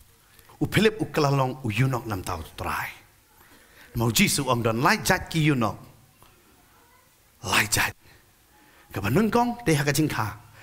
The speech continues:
Kaba at deh penunur pelong. Kaba lai bacit hi. Ngi kelalong na em ki balai ken. Manong terai yang aban em de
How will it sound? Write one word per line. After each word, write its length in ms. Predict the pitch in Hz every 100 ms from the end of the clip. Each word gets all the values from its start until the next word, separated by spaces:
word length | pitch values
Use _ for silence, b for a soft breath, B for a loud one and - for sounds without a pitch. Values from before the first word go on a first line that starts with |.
| B B
Kaba 180 | - 135
at 280 | - 247 233 - 127
deh 140 | 165
penunur 400 | 151 180 175 170
pelong. 300 | 147 135 113 - B B
Kaba 160 | 110 95
lai 300 | 113 131 113
bacit 320 | 92 - 85
hi. 260 | - 85 80 - - _ _ b b b b b
Ngi 120 | 104 101
kelalong 420 | 107 101 101 107
na 80 | 101
em 220 | 104 95 87
ki 140 | 90
balai 420 | 90 90 80 78 73
ken. 340 | 80 73 71 - B B B -
Manong 240 | 87 85
terai 460 | - 107 131 147 139 B B B
yang 160 | 90 90
aban 320 | 87 87 -
em 160 | 92
de 80 | 90